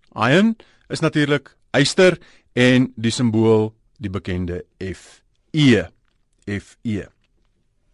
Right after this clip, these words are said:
Arsenic, arsenic is in Afrikaans arseen, A R S E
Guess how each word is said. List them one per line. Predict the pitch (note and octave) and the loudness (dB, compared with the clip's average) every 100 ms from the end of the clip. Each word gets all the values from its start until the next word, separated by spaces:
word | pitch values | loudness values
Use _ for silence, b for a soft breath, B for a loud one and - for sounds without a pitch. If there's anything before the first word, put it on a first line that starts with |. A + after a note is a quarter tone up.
| _ _ _ _ _ _ _ | _ _ _ _ _ _ _
Arsenic, | G#2+ G2+ - F3 G3+ B3 - _ _ _ - | -4 -4 -2 0 0 -2 -12 _ _ _ -14
arsenic | - - D#3 E3 A3+ - _ _ _ _ _ _ | -12 -6 -2 -2 -2 -8 _ _ _ _ _ _
is | A2+ A#2+ | -4 -2
in | |
Afrikaans | G2+ - G#2 G#2+ G2 F#2 - - _ _ _ _ | -4 -6 -6 -4 -2 -4 -10 -20 _ _ _ _
arseen, | - B2+ - - F#3+ G2+ D#2 - _ _ _ _ - | 0 0 0 -2 0 0 -4 -16 _ _ _ _ 0
A | F3+ F#3 - | 4 4 2
R | C#3 C3+ C3 _ _ _ - | -2 -2 -6 _ _ _ -6
S | C3+ A#2+ - - _ _ | -4 -4 -8 -12 _ _
E | A#2 A2+ | -2 -2